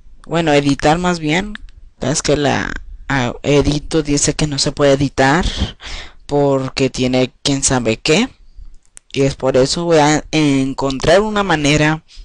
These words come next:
de que YouTube no me la ponga de que es cop-, derechos de copyright y me borre toda la cuenta. Y también que se edite bien. Ahora hay que comenzar.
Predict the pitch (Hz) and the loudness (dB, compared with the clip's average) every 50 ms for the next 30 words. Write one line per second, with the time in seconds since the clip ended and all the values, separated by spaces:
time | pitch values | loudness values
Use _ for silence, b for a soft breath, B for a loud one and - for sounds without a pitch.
0 | b b _ - B B B B B B B B B B B _ - 147 143 131 | b b _ -20 B B B B B B B B B B B _ 2 4 4 4
1 | - - 139 135 131 127 123 127 123 123 123 123 131 151 156 147 - - 156 151 | 2 2 0 2 4 4 4 4 6 4 4 4 2 -2 -4 -4 -6 -4 -4 -2
2 | 151 156 160 170 180 190 202 - - - - - - - - 135 139 143 147 143 | -2 -2 -2 0 -2 -2 -4 -6 -12 -16 -18 -18 -16 -10 -4 -4 -2 0 0 2
3 | 147 139 - - 143 135 135 139 135 131 123 117 117 117 - - - 117 113 - | 0 0 0 -4 -6 -4 0 2 2 4 4 2 2 0 0 -2 -2 0 0 -2
4 | - - 131 127 - - - - 123 120 117 117 117 - 131 127 131 123 - 120 | -4 -6 -10 -10 -12 -20 -6 0 0 2 2 2 -2 -2 -4 -4 -6 -6 -6 -10
5 | - _ 131 127 135 143 165 190 202 202 180 151 131 127 113 110 117 104 - 101 | -6 _ -6 -2 2 4 4 4 2 2 0 0 0 0 -2 -2 -4 -4 -4 -6
6 | 95 - - - - 117 - - - - - B B B B B B B B B | -6 -6 -8 -10 -12 -14 -12 -12 -14 -16 -16 B B B B B B B B B
7 | B B B B B - 117 131 - - 113 110 104 95 98 101 - - 127 123 | B B B B B -4 -4 -4 -2 -2 -2 -2 -2 -6 -6 -6 -2 2 4 4
8 | 123 120 123 131 127 - 139 117 110 120 120 - 151 160 175 202 247 269 294 - | 6 6 4 4 2 2 0 0 0 0 0 2 0 2 2 2 -2 -2 -4 -10
9 | - - - _ _ - - _ - - - - 82 92 117 139 160 180 175 170 | -20 -20 -20 _ _ -20 -20 _ -12 -10 -8 -6 -2 0 0 2 2 2 2 2
10 | 160 - 156 - - 127 117 98 95 - - - - - - - | 0 0 -4 -4 -4 -6 -6 -4 -4 -4 -2 0 0 -2 -2 -2